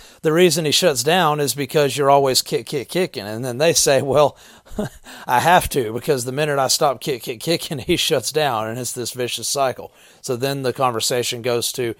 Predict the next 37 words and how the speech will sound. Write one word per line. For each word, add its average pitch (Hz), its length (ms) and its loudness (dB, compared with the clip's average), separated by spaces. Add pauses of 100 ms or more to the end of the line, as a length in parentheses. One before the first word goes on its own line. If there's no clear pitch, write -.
(220)
"Okay, 131 180 0
well, 117 140 2
somebody 143 540 2
has 123 260 0
to 120 100 -6
be 127 200 -4
the 113 140 -2
one 120 300 -2
to 107 80 -6
break 113 260 -2
the 98 80 -8
cycle, 107 560 0
and 110 120 -6
it's 104 160 -4
definitely 127 420 0
not 110 220 -2
gonna 107 140 -8
be 107 160 -6
the 95 140 -4
horse 143 380 0
because 107 360 -6
it's 95 140 -10
a 92 60 -8
horse." - 580 -12 (880)
And 123 640 0 (720)
then 135 240 -2
from 117 240 -4
there, 131 400 4
it 120 140 -2
goes 120 420 2
to, 120 300 0
"All 117 120 4
right, 110 160 4
look, 117 260 -2
here's 113 240 -4
the 113 80 -8
deal. 110 400 0